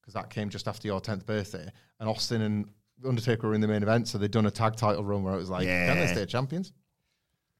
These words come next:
Speaker 2: Can they
Speaker 1: Yeah.
Speaker 2: coexist?
Speaker 1: Can they coexist? The point I was gonna make, which was when I was putting over J J J J J,
Speaker 2: Yes.
Speaker 1: was that long-term listeners will not have to worry about our silly intros. But the first time, the first time that people find it, they're like,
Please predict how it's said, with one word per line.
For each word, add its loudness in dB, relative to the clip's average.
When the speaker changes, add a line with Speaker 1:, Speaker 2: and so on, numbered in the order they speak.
Speaker 2:
Can 8
they 0
Speaker 1:
Yeah. 0
Speaker 2:
coexist? 6
Speaker 1:
Can 4
they 8
coexist? 4
The 0
point 4
I 4
was 4
gonna 4
make, 0
which -8
was -2
when 0
I 6
was 2
putting -2
over 4
J 2
J -4
J -4
J -10
J, -12
Speaker 2:
Yes. 0
Speaker 1:
was -2
that 8
long-term 4
listeners -6
will -4
not 4
have -2
to -2
worry 2
about 0
our -4
silly 0
intros. -4
But -8
the -4
first 2
time, 0
the -4
first -2
time 2
that -2
people -4
find -6
it, -12
they're -8
like, -2